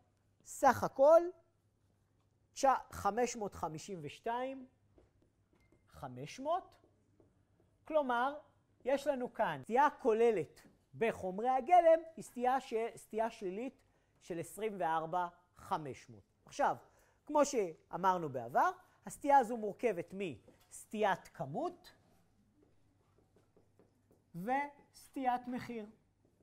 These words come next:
עכשיו, אם נרצה לחשב את סטיית הכמות, ויש לנו פה יותר מאשר תשומה אחת, נחשב את סטיית הכמות לכל תשומה ונחבר אותן.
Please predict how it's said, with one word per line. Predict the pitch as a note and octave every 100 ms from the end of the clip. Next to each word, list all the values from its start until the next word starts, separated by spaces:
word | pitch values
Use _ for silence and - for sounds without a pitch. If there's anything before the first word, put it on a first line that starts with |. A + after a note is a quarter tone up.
| _ _ _ _ _ _ _ _ _ _ _ _ _ _ _ _ - -
עכשיו, | B3+ G3 B2+ - _ _ _ _ _ _ _ _ -
אם | E4+
נרצה | E4+ - D#4
לחשב | C#4 - A#3+ - C4 E3+ A2 - _ _ _ _ _ -
את | G3+
סטיית | - - G#3+ G#3 G#3+
הכמות, | G3+ F#3 C3+ C3 F#3 D3
ויש | F#3 A#3
לנו | G#3 -
פה | F3
יותר | D3+ G#3+ F#3+
מאשר | E3+ - D3+
תשומה | - E3 C#3 A#2+
אחת, | - D3+ C4+ _ _ _ _ _
נחשב | - D#4 G4+ F#4+
את | -
סטיית | - E4 E4
הכמות | E4 D4+ D#4 D4
לכל | C4 - B3+ B3
תשומה | - A#3 F3 B2+ D#3 G#3+
ונחבר | D4+ E4 F4+ F#4 F4
אותן. | F4 E4 C4+